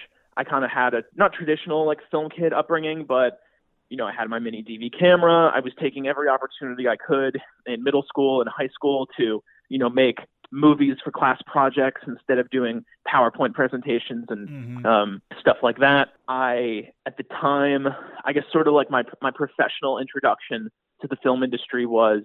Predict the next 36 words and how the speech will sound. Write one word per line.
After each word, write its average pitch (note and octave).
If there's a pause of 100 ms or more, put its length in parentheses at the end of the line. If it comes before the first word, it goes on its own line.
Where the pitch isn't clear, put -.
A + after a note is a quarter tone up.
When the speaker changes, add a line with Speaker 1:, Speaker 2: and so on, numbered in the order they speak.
Speaker 1:
with C3+
an A2
internship C#3+ (280)
at A2+ (140)
Sony C3
work B2+
in, A2+
in B2
L B2
A B2+
working B2+
for A#2
a A2
producer D3 (120)
in C3+
development. D3 (120)
So C3+
I A#2+
was A#2+
a A2
script -
reader. D3+
So C3
every C3+
day, B2
you B2+
know, B2
I'd B2
have B2
to B2
read, B2+ (160)
you G2
know, A2 (120)
two C3
feature A2+
scripts, F3